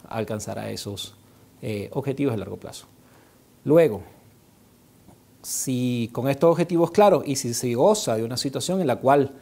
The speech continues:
la deuda de una u otra manera, pues, es manejable o, o precisamente no es de un, no significa una carga financiera, eh, pues la mejor alternativa es buscar una inversión, precisamente inversiones de mayor plazo, inversiones que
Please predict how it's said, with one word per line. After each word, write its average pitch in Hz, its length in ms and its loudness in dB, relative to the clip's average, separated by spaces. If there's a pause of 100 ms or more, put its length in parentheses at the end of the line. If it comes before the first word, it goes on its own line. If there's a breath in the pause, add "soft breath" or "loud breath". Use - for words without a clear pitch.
(240 loud breath)
la 117 160 -2
deuda 135 420 4
de 131 60 0
una 127 140 -4
u - 20 -4
otra 123 160 -4
manera, 139 420 -2
pues, 101 160 -10
es 101 140 -10
manejable 131 560 2
o, 107 80 0
o 101 400 -8
precisamente 131 600 -6
no 104 100 -6
es 104 80 -8
de 123 160 0
un, 127 120 -4
no 135 120 0
significa 151 520 -2
una 101 160 -4
carga 107 220 -8
financiera, 180 540 -2 (840 loud breath)
eh, 92 840 -6 (760)
pues - 400 -6
la 117 140 -6
mejor 110 240 -4
alternativa 123 540 -6
es 113 80 -6
buscar 127 280 -6
una 131 120 -6
inversión, 139 540 -2 (180)
precisamente 120 560 -10
inversiones 120 420 -6
de 127 60 -6
mayor 104 260 -6
plazo, 185 340 0
inversiones 117 520 -6
que 123 180 -4